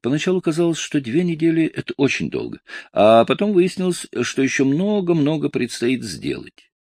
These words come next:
В последний раз. Ник придумал кучу песен про этот последний раз. В последний раз надо съехать с кучи шлака, стукнувшись головой о железный лист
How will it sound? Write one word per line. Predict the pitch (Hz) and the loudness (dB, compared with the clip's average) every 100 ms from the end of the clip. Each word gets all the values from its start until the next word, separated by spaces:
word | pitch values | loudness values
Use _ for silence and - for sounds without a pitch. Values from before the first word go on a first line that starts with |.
| _ | _
В | - | -18
последний | - - - - 95 - 73 80 _ _ - | -12 -10 -10 -6 -6 -6 -14 -16 _ _ -14
раз. | - - - - - _ _ _ _ _ _ - | -8 -8 -8 -12 -16 _ _ _ _ _ _ -6
Ник | 82 123 - | 2 2 2
придумал | - 104 123 127 | -6 0 2 2
кучу | - 135 - - | 0 -4 0 -2
песен | - 95 104 - 110 113 - | 0 4 4 4 -2 -4 -4
про | 98 | -2
этот | 101 95 - | -2 -4 -8
последний | 90 - - 90 87 90 90 | -8 -8 -2 0 0 0 2
раз. | 92 98 - - - - - - | 4 4 2 -10 -16 -14 -14 -10
В | |
последний | - 87 85 95 98 | -6 -2 0 0 0
раз | 98 107 107 | 2 2 2
надо | 104 98 98 | -4 -2 -4
съехать | - 98 - 104 | -2 -2 -2 -6
с | - | -6
кучи | - 113 - 110 | -6 -4 -4 -4
шлака, | - 85 87 107 - 123 _ _ | -4 2 4 4 2 -10 _ _
стукнувшись | - 117 - 101 - 95 | 0 0 2 -2 0 -2
головой | 80 92 95 95 | 2 4 6 4
о | |
железный | 87 95 92 92 85 | 4 2 2 0 0
лист | 85 135 - | 0 -2 -6